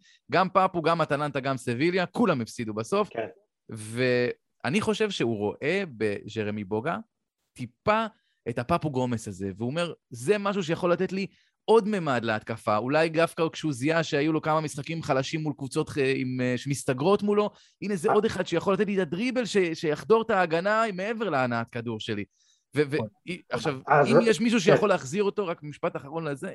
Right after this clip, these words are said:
Speaker 1: אם מישהו יכול להחזיר אותו למספרים ההם, למספרים של עונת הקורונה, לדעתי זה גספריני.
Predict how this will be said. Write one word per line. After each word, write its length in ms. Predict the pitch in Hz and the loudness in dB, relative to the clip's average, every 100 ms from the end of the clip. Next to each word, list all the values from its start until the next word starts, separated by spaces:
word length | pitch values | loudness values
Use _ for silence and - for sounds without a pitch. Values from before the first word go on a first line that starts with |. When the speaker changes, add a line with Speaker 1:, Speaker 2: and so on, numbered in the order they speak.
| _ | _
Speaker 1:
אם 140 | 202 185 180 | -12 -8 -8
מישהו 400 | 185 - 120 - | -6 -4 -6 -8
יכול 320 | - 117 160 143 | -12 -4 0 0
להחזיר 480 | 117 127 107 147 | -2 -6 -2 0
אותו 360 | 165 165 120 101 _ _ _ _ _ _ | 0 0 -2 -4 _ _ _ _ _ _
למספרים 540 | 127 139 - 123 147 123 | -8 -8 -4 -2 0 0
ההם, 280 | 117 160 | -2 -4
למספרים 420 | 120 104 - 110 123 | -6 -8 -4 -4 -4
של 140 | 101 | -4
עונת 180 | 107 120 | -4 -6
הקורונה, 500 | 113 98 127 170 190 - _ _ | -6 -2 0 0 -4 -6 _ _
לדעתי 220 | 104 107 120 | -8 -4 -4
זה 100 | 113 | -4
גספריני. 600 | 104 - 104 143 185 | -6 -4 -4 -2 -2